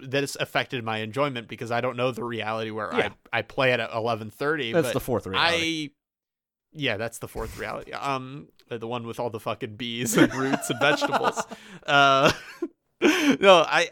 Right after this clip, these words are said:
Speaker 1: I don't know. I don't think it affected me that much. I think playing with someone else probably made it less scary for me. Uh, just
Speaker 2: But
Speaker 1: 'cause
Speaker 2: I, I
Speaker 1: you had
Speaker 2: think
Speaker 1: someone there.
Speaker 2: not even necessarily, like, in terms of making it scary as much as it is in terms of just, like,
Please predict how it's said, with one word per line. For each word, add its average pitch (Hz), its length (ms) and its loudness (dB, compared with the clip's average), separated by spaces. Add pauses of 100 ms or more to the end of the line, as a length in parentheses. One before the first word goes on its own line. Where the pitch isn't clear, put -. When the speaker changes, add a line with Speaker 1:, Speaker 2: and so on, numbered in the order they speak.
Speaker 1:
I 190 100 0
don't 254 140 -4
know. 196 160 0
I 127 80 0
don't 147 180 -4
think 208 140 -8
it - 80 -4
affected 123 400 -8
me 113 80 -12
that 101 160 -10
much. 117 120 -4
I 139 140 4
think 202 280 -4
playing 147 420 -2
with 139 140 -4
someone 123 300 -4
else 123 520 -2
probably 131 580 -4
made 113 160 -6
it - 140 -10
less 107 200 -6
scary 110 380 -6
for 101 160 -14
me. 101 300 -10 (100)
Uh, 107 280 -8
just 294 200 -6
Speaker 2:
But 320 140 10
Speaker 1:
'cause 240 100 -4
Speaker 2:
I, 254 40 4
I 269 40 6
Speaker 1:
you 247 140 2
had 233 160 4
Speaker 2:
think 254 160 -2
Speaker 1:
someone 104 260 -14
there. 104 220 -10 (580)
Speaker 2:
not 220 300 2
even 202 240 -2
necessarily, 156 640 2
like, 117 240 0 (200)
in 139 200 4
terms 127 340 2
of 117 140 0
making 110 400 0
it 101 160 -6
scary 156 600 -6
as 143 120 -4
much 139 240 -2
as 131 120 0
it 131 80 0
is 123 200 2
in 110 100 -2
terms 120 280 4
of 117 100 2
just, - 220 -4
like, 107 260 0